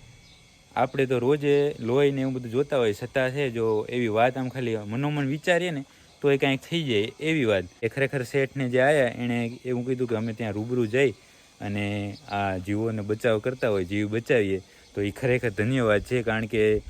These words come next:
આ તો રોજનો ધંધો છે. તોય મને, મેં ઈ વા-, આટલું બધી હા વાત સાંભળીને મેં, એમાં મને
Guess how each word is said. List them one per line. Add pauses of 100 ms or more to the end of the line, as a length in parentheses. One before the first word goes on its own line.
(240)
આ
તો
રોજનો
ધંધો
છે.
તોય
મને,
મેં
ઈ
વા-,
આટલું
બધી
હા
વાત
સાંભળીને
મેં, (580)
એમાં
મને